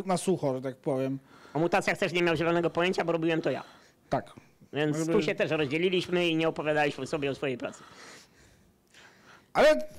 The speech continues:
Speaker 1: za to moje mutacje okazały się ciekawe. Dlaczego, gdzie te moje mutanty się pojawiły? Czyli następny slajd.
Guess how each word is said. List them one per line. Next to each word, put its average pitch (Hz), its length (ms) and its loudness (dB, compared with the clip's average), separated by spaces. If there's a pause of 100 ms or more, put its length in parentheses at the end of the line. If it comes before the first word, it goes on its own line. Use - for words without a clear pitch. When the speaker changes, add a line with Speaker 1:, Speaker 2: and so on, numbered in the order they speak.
(100)
Speaker 1:
za 190 160 2
to 262 200 6
moje 262 240 6
mutacje 240 400 4
okazały 214 360 4
się 190 320 -2 (140)
ciekawe. 127 680 0 (120)
Dlaczego, 147 320 -2
gdzie 175 200 2
te 196 140 2
moje 175 220 4
mutanty 180 480 2
się 139 120 -4
pojawiły? 139 560 0
Czyli 139 140 -4
następny 156 520 -2
slajd. 151 340 -2